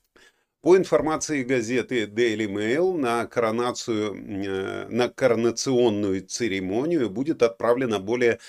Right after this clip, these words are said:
одиннадцати с половиной тысяч офицеров полиции, которые будут задействованы в обеспечении безопасности короля и всего мероприятия.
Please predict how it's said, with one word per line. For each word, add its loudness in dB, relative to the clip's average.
одиннадцати -2
с -6
половиной 2
тысяч -4
офицеров -2
полиции, 0
которые -2
будут -4
задействованы -2
в -4
обеспечении -4
безопасности -4
короля 0
и -4
всего -6
мероприятия. -2